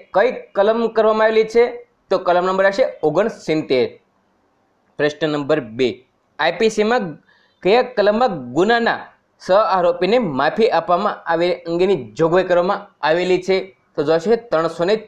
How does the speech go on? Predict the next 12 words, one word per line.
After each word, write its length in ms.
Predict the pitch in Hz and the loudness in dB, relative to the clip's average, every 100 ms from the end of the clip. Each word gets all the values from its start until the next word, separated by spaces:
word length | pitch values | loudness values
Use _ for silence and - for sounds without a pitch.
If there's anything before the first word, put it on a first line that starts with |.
| - | -4
છ. 40 | 170 123 - - _ _ _ _ _ _ _ _ _ _ | 0 0 -4 -14 _ _ _ _ _ _ _ _ _ _
ત્રણ 220 | 139 127 | -2 0
નંબરનો 220 | 123 120 113 | -2 -4 -6
પ્રશ્ન, 280 | 120 - 113 _ _ - | -8 -10 -20 _ _ -4
આઈપીસીની 580 | 160 170 220 220 233 254 - | -2 0 0 0 0 0 0
કઈ 140 | 240 262 - | 0 0 2
કલમ, 240 | 175 160 135 - _ | 2 0 -2 -12 _
આઈપીસીની 480 | 151 160 202 226 254 190 | -4 -2 0 0 0 0
કલમ 220 | 226 175 - - - | 0 0 -4 -8 -2
એકસો 280 | 170 - 240 233 - | -2 0 -2 -2 -2
સુડતાલીસમાં 720 | 175 170 202 240 233 147 - - - | -2 0 0 0 -2 -4 -6 -20 -6
શેની 340 | 175 208 262 | 0 2 0